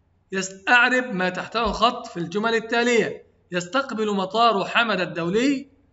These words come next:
الطائرات الو-، الطائرات والمسافرين بكفاءة ومهنية. يستقبل مطار، نعرب مطار، يستقبل فعل. ما الذي يستقبل مطار؟ فاعل،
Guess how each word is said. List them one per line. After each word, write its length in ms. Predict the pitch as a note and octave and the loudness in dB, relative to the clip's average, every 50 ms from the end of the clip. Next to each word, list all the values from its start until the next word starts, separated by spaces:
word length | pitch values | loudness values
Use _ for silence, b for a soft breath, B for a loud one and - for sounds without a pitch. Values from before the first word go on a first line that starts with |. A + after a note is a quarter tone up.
| _ _ - | _ _ -8
الطائرات 800 | F3 F3 E3+ - G3 G3 G3 G3 G3 G3 G3+ A3 A#3+ C4 B3+ A#3+ | -8 -8 -4 -2 0 0 0 0 0 2 4 6 6 6 4 0
الو-، 280 | A#3 A3+ A3 G3+ F#3 F#3 | -4 -2 -2 -2 0 -2
الطائرات 840 | F#3 F#3 F3 E3+ E3+ - F#3+ F#3 F#3 F#3+ F3+ F#3+ G#3 A#3 B3+ B3+ B3+ C4+ C4+ B3+ - - - _ _ _ _ _ _ _ _ - | -2 -4 -8 -12 -8 -4 -2 -2 -2 0 0 2 2 2 2 2 -2 -4 -6 -6 -10 -16 -20 _ _ _ _ _ _ _ _ -2
والمسافرين 840 | F3 G#3+ A#3 A3 A3 G3+ - G#3+ G#3+ F#3+ E3+ G3+ G3+ A3+ A#3+ A#3+ A#3 | 0 0 0 0 -2 -2 -2 -2 -2 -2 0 -2 -2 0 -2 -2 -2
بكفاءة 840 | G3 G3 - G3 F3+ E3 G#3+ A3+ A3+ A3 G#3+ A3 A3+ A3+ A3+ G#3 - _ _ _ | -2 -2 -4 -4 -4 -4 -2 -2 -2 -2 -4 -4 -6 -8 -8 -10 -14 _ _ _
ومهنية. 720 | - D#3+ F#3 G#3+ A3 A3 A3 A3+ A#3+ A3+ G3+ E3+ C#3+ B2 - _ _ _ _ _ _ _ _ _ _ _ _ _ _ _ _ _ _ _ _ _ _ _ _ _ _ _ - | -6 -4 -2 0 2 2 2 4 4 4 4 2 0 -2 -6 _ _ _ _ _ _ _ _ _ _ _ _ _ _ _ _ _ _ _ _ _ _ _ _ _ _ _ -6
يستقبل 600 | F3+ F3+ F3+ - C#4+ C#4+ C#4+ B3+ A#3+ A#3+ A#3+ A#3+ | -4 -4 -2 2 2 2 2 2 0 -2 0 0
مطار، 680 | A#3+ A3+ A#3 B3 B3 A3+ F#3 C#3+ B2+ - - - - - _ _ _ _ _ _ _ _ _ _ _ _ _ _ - | -2 0 2 4 4 4 4 2 -2 -6 -12 -16 -18 -20 _ _ _ _ _ _ _ _ _ _ _ _ _ _ 0
نعرب 320 | A3 A3+ B3 A#3+ A#3+ G#3 | 2 4 4 4 4 2
مطار، 720 | G#3 G3+ G3 G3+ A3 A3 A3+ A3+ A3+ G#3+ A3+ - - - - _ _ _ _ _ _ _ _ _ _ - | 0 -2 -2 2 4 6 6 6 6 4 -2 -10 -14 -16 -20 _ _ _ _ _ _ _ _ _ _ -8
يستقبل 520 | E3+ D#3 - - C4 C4 B3+ A#3+ A#3 A3 | -8 -6 -2 0 0 0 0 -2 -6 -6
فعل. 420 | G3 - A#3+ A#3 G3+ E3+ D3+ - - - - - _ _ _ _ _ _ - | -4 0 2 2 2 2 -2 -6 -12 -16 -20 -20 _ _ _ _ _ _ -4
ما 120 | F3+ G#3 A#3 | 0 0 2
الذي 240 | B3 B3+ B3 B3+ | 2 2 2 2
يستقبل 580 | A#3+ A#3 G#3+ - - C4 C4 - A3 B3 A#3 A3+ | 2 0 0 0 -2 -4 -4 -2 -2 -2 -2 -2
مطار؟ 440 | A3 G#3 - B3 C4 C4+ C#4+ C#4 C#4 | -2 -2 2 4 4 6 4 4 0
فاعل، 640 | - A#3 B3 B3 A#3+ G#3+ G3 F#3 D#3 - - - | 0 0 4 4 6 6 4 2 0 -4 -10 -16